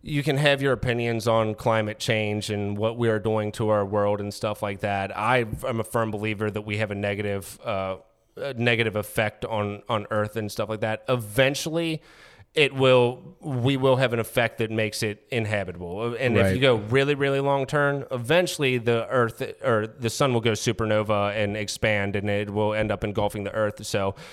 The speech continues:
Speaker 1: if we were to live millions of years as a, as a species or whatever, we need to find a way to go to other places
Speaker 2: Right,
Speaker 1: because
Speaker 2: to
Speaker 1: the, the, it's
Speaker 2: expand our, our
Speaker 1: everything in the universe is limited.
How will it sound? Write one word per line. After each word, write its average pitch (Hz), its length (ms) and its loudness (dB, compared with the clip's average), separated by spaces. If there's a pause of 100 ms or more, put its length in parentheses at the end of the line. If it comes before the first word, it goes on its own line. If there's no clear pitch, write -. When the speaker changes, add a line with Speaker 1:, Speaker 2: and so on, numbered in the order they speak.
(240)
Speaker 1:
if 127 280 0
we 127 260 0
were 123 280 6
to 120 80 4
live 113 400 0
millions 123 680 2
of 104 140 -4
years 107 360 0
as 101 140 -2
a, 104 280 2
as 117 180 -2
a 101 60 -6
species 104 520 -6
or 101 60 -2
whatever, 101 340 0
we 107 200 -2
need 110 140 0
to 107 60 0
find 101 300 -2
a 98 40 -2
way 95 220 -4
to 104 120 -8
go 95 180 -4
to - 240 -6
other 92 200 -4
places 87 500 -12
Speaker 2:
Right, 95 220 2
Speaker 1:
because 87 200 -2
Speaker 2:
to 110 140 -6
Speaker 1:
the, 95 140 2
the, 87 80 0
it's - 180 -4
Speaker 2:
expand 92 360 0
our, 85 200 2
our 82 240 -4
Speaker 1:
everything 147 460 4
in 127 100 4
the 120 80 2
universe 110 480 0
is 95 120 -6
limited. 90 380 -6